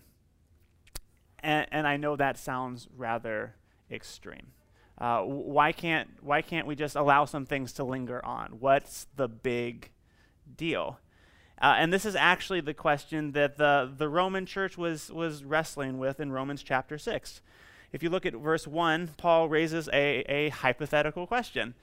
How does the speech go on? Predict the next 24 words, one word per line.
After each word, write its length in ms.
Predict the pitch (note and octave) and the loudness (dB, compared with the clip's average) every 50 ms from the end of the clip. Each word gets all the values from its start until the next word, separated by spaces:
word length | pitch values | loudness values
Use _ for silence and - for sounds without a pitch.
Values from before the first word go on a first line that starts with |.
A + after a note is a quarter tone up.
| - - - - - - | -20 -20 -20 -20 -8 0
Um, 580 | - B2+ C#3 C#3 C3 B2+ A#2+ A2+ A2 G2+ A#2 C3 - _ _ _ - _ _ _ _ _ _ _ - _ _ _ _ _ _ _ - | 4 6 8 8 8 8 6 4 2 -2 -10 -14 -18 _ _ _ -20 _ _ _ _ _ _ _ -20 _ _ _ _ _ _ _ 6
"Are 100 | D#3+ E3 | 8 8
we 160 | D#3+ F#3+ A#3 A#3 | 8 8 4 2
to 100 | - A#3 | 0 0
continue 580 | - - A#3 G#3+ - - G#3 G#3 G#3 G#3+ A3+ A#3+ | 0 0 0 0 0 2 2 2 2 0 -2 -2
in 100 | A#3+ G#3 | -2 -4
sin 420 | - - G3 D3+ C#3 D3 D#3 D3+ | -2 0 2 4 4 4 2 2
that 180 | D#3+ D3 D#3 C3+ | 0 -2 -2 -4
grace 640 | C3 C#3 C#3+ B2+ C3 D3+ D#3+ - - - - - - - _ _ _ _ _ | -2 0 2 2 2 2 0 -4 -8 -12 -12 -14 -16 -20 _ _ _ _ _
may 240 | - D#3 D#3 E3+ E3 | -6 -2 0 0 0
abound?" 560 | E3+ F3+ E3+ G#3+ B3 G#3+ D3 G#2+ F#2+ - - - - - - - | 0 0 2 2 4 4 2 0 -2 -8 -14 -18 -20 -20 -20 -14
So 140 | - - G#3 | -2 0 4
they 120 | F#3+ A3+ A3 | 4 6 8
had 140 | A#3+ A#3 | 8 6
this 160 | G3+ G#3 - - | 6 4 2 6
thought 200 | - G#3 G3+ D#3+ | 8 8 8 8
in 60 | D#3 | 6
their 120 | C#3+ C3+ | 2 0
mind, 360 | C3 B2+ A#2+ G#2+ G#2 G2+ B2+ - _ _ _ _ _ | 2 0 0 0 -2 -4 -8 -14 _ _ _ _ _
"Hey, 540 | - - - B3+ C4 G3+ D3 D#3+ F#3+ F#3+ - - _ _ _ _ _ - - | -14 -4 0 2 4 4 4 2 2 -2 -6 -12 _ _ _ _ _ -18 -4
what's 300 | - G3 A#3+ B3+ A#3 - | 2 4 6 6 4 2
the 100 | - A#3 | -2 -2
big 300 | G3 G#3 A3 G#3+ G3 F3+ | 2 2 2 2 0 -2
deal 480 | F#3 G3+ F#3 D#3 C3+ D3 E3+ F#3 F3+ | -4 0 4 4 4 4 4 2 -4